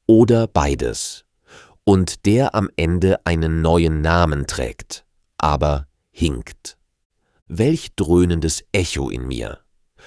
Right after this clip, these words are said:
Auch ich habe mit Gott gerungen. Und tatsächlich, nach Nächten, Kämpfen, Begegnungen,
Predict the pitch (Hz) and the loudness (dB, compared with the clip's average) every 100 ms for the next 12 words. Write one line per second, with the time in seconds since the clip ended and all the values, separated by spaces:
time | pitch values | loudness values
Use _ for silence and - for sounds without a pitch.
0 | - - 120 - - 143 - 73 71 71 | -18 0 0 0 0 -2 -2 -4 -4 -4
1 | - 92 - - 73 67 58 53 _ _ | -2 -2 0 -2 -2 -4 -6 -14 _ _
2 | _ _ _ _ - 82 - - 73 78 | _ _ _ _ -4 -4 -4 -6 -4 -4
3 | - 90 - 58 57 - - _ _ _ | -2 -2 -2 -8 -10 -14 -20 _ _ _
4 | - 80 80 85 - - 64 - _ _ | -6 -4 -2 -2 -4 -8 -12 -14 _ _
5 | - 104 101 - 82 78 _ - 92 71 | -2 -2 -2 -4 -6 -8 _ -6 -4 0
6 | 95 - 82 80 78 | 0 0 -2 -4 -6